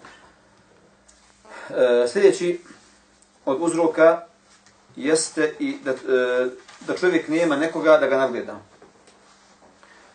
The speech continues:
Ili možemo reći preciznije, da čovjek ostavi džemat,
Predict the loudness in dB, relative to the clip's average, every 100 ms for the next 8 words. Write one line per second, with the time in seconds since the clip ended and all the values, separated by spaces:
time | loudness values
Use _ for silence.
0 | _ _ _ _ _ _ _ _ -20 -20
1 | _ _ _ _ _ _ _ _ _ _
2 | -2 2 2 2 0 -2 -6 -6 -6 -4
3 | -2 -4 -4 -6 -2 -2 -4 -8 -6 -4
4 | -6 -8